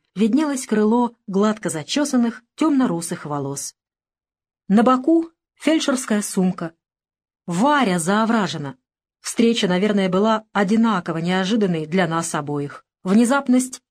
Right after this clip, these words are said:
не только в бою шутит свои шутки. Варя рванулась вперед, и не успел я моргнуть глазом, силой обхватила руками мою шею, спрятала лицо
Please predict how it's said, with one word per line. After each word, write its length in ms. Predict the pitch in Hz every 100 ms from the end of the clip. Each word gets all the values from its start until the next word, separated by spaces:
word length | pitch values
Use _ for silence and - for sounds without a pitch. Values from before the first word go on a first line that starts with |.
| -
не 100 | 254
только 320 | 302 285 180
в 80 | 165
бою 320 | 175 175 226
шутит 400 | 208 - 196 170
свои 240 | - 156 170
шутки. 460 | - 147 - 131 _ _
Варя 520 | 180 214 240 208 147 _
рванулась 640 | 190 196 220 233 240 226 -
вперед, 500 | - 220 254 254 - _ _ _ -
и 60 | 262
не 100 | 262
успел 400 | 254 - 262 240
я 160 | 202
моргнуть 400 | 196 190 196 208
глазом, 480 | 175 220 262 165 - _
силой 420 | - - 330 277
обхватила 680 | 262 - 208 226 233 311 262
руками 500 | 254 254 - 302 269
мою 320 | 233 226 233
шею, 540 | 220 - 196 175 143 - _ _ _
спрятала 580 | - - 196 196 202 180
лицо 520 | 175 - - 240